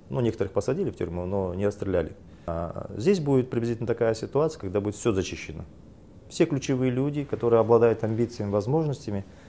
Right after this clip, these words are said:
они будут защищены. Тимур в первую очередь. Будет Аслан Мусин защищен.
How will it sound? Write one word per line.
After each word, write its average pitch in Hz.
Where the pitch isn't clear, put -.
они 104
будут 113
защищены. 87
Тимур 165
в -
первую 101
очередь. 82
Будет 123
Аслан 101
Мусин 92
защищен. 85